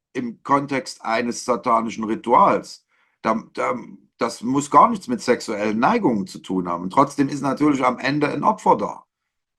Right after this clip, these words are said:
Ja, und das muss man einfach mal ein bisschen voneinander trennen, was nämlich Leute wie Marcel Polte eben nicht tun, aus meiner Sicht, oder nicht genügend tun.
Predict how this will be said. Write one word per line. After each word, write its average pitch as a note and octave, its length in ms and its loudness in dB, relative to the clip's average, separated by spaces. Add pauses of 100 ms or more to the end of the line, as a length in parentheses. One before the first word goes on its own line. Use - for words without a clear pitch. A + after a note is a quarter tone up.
(300)
Ja, A#2 200 4
und - 580 -4
das D#3 140 4
muss F3+ 160 2
man E3+ 140 4
einfach D#3 260 2
mal D3+ 120 4
ein D3 60 0
bisschen D#3+ 220 -2
voneinander C#3 380 0
trennen, D#3+ 260 -4
was D3+ 160 -4
nämlich D3 240 -4
Leute D3+ 380 4
wie D3 100 2
Marcel B2+ 380 0
Polte E3 400 0
eben C#3+ 360 -6
nicht D#3+ 320 -6
tun, G#3+ 300 -2
aus G#2+ 300 -2
meiner B2+ 340 2
Sicht, C3+ 220 -6
oder A#2 160 -6
nicht C#3 260 -8
genügend C3 640 -4
tun. F2+ 380 -8